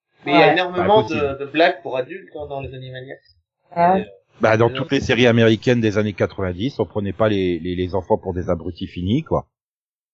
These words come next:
Speaker 3: Quand tu vois les Animaniacs, les Tiny Toons, Batman, euh, les
Speaker 1: Donc,
Speaker 3: Supermanas,
Speaker 1: je vous conseille,
Speaker 3: euh.
Speaker 1: regardez l'original plutôt, attendez pas le remake.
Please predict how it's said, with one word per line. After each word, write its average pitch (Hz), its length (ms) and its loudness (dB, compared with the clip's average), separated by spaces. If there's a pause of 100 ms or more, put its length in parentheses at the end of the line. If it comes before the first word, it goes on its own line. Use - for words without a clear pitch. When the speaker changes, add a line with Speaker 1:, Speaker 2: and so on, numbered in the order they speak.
(920)
Speaker 3:
Quand 98 80 -8
tu 104 120 -4
vois 104 80 6
les 98 160 4
Animaniacs, 95 640 2
les 101 100 -2
Tiny 92 280 -8
Toons, 104 360 -2
Batman, 95 680 0
euh, 85 540 -2 (240)
les 92 80 -4
Speaker 1:
Donc, - 80 -14
Speaker 3:
Supermanas, 82 480 -2 (140)
Speaker 1:
je 113 40 2
vous 117 60 4 (100)
conseille, - 180 2
Speaker 3:
euh. - 60 -4
Speaker 1:
regardez 160 360 -2
l'original 147 640 -2
plutôt, 131 300 -16
attendez 123 300 -10
pas 123 140 -4
le 117 60 -8
remake. 117 400 -12